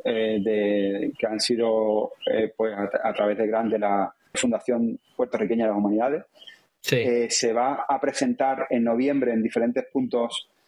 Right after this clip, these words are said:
Speaker 1: de San Juan y a partir de, de ese momento también se va a llevar por la isla. Ya se ha presentado a diferentes festivales alrededor de, de todo el mundo, desde América hacia Europa. De hecho, ya ha sido seleccionado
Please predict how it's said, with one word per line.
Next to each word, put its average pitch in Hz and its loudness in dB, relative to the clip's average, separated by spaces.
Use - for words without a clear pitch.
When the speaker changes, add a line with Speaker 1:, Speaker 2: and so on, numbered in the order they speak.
Speaker 1:
de 120 0
San 120 -2
Juan 156 0
y 127 2
a 101 -4
partir 117 0
de, 117 0
de 120 0
ese 117 0
momento 117 0
también 113 2
se 113 0
va 113 0
a 117 0
llevar 113 0
por 127 0
la 139 2
isla. 143 0
Ya 131 0
se 156 0
ha 147 -4
presentado 143 0
a 135 2
diferentes 131 0
festivales 127 0
alrededor 123 2
de, 120 2
de 113 0
todo 131 0
el 127 0
mundo, 156 0
desde 104 0
América 117 -2
hacia 127 0
Europa. 151 0
De 127 0
hecho, 123 -2
ya 127 2
ha 123 -10
sido 131 -2
seleccionado 123 -2